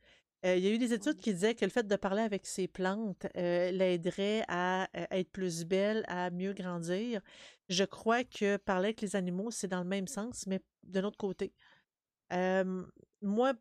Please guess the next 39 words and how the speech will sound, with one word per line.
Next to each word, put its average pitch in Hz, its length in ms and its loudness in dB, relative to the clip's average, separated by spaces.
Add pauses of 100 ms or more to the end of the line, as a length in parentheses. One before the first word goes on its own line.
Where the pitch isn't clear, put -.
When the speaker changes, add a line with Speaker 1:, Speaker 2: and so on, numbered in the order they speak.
(140)
Speaker 1:
par 202 120 0
exemple, 214 300 0
mes 202 140 2
chats, 233 380 2
je, 185 100 -4
je, 175 60 -4
je 170 180 -4
suis - 100 -6
toujours 208 220 -2
en 214 100 0
train 196 140 -4
de 190 60 -4
leur 175 100 0
parler, 180 320 -2
en 190 80 0
train 185 140 -6
de 170 80 -6
leur 180 80 -2
dire 190 200 -4
qu'ils - 120 -10
sont 175 220 -4
beaux, 196 180 -2
puis - 140 -10
ils - 20 -10
sont 185 120 -6
merveilleux, 175 480 -2
puis - 140 -10
je - 60 -4
trouve 196 200 -6
tellement 196 300 -2
qu'ils 185 160 -8
ont 175 80 -4
un 170 120 -2
beau 175 220 -2
poil, 196 400 -2
qu'ils - 100 -14
sont 165 220 -8
en 165 160 -6
forme, 196 360 -4